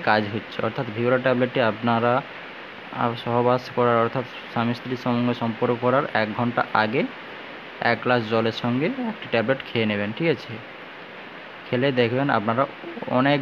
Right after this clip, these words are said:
গুণ অর্থাৎ তিন থেকে চার গুণ মাত্রায় কিন্তু sex পাওয়ারটা কিন্তু আপনি অনেকক্ষণ sex করতে পারছেন। তো এটি খেলে যাদের হার্টের সমস্যা আছে এবং যাদের রক্তের শর্করার মাত্রা বাড়া আছে তারা অতি অবশ্যই ডাক্তারের পরামর্শ অনুযায়ী কিন্তু এই মেডিসিনটি খাবেন,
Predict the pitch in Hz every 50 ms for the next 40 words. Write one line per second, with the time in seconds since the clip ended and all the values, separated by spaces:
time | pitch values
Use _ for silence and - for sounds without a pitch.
0 | 117 117 120 113 110 107 107 110 110 - 143 143 139 - - - 131 131 123 135
1 | 143 139 - - - 113 113 117 123 120 127 143 165 202 247 - - - - -
2 | - - - - - 120 117 117 113 - - 131 131 117 123 123 123 123 - 175
3 | 180 170 - 120 117 - - - 117 113 110 - - 135 127 131 131 127 113 113
4 | 135 151 - - - 113 113 107 - 143 143 - - 120 113 - - - 110 -
5 | - 107 107 104 104 - - - 104 113 - - 131 135 143 - - - - -
6 | - - - - - - 113 110 147 143 - - 147 143 139 143 131 120 117 -
7 | - 110 113 113 113 113 113 110 120 117 110 117 110 113 127 127 - - 131 131
8 | 131 127 131 - 147 135 131 131 131 - 147 143 143 139 - 113 113 113 113 107
9 | 113 110 113 117 117 113 - - - - - - - - - - 117 - - 120
10 | - - 123 120 - - 135 135 135 135 131 127 123 - 139 127 107 117 117 120
11 | 123 127 123 - 156 143 - 117 113 117 123 139 185 254 - - - 113 107 -
12 | 135 123 117 117 120 - - 180 233 247 156 120 110 - - 131 143 143 - 127
13 | 117 117 117 117 113 - - 139 131 131 127 123 139 139 135 160 147 160 139 127
14 | 120 120 117 117 - 147 143 147 170 170 - - 117 107 104 101 101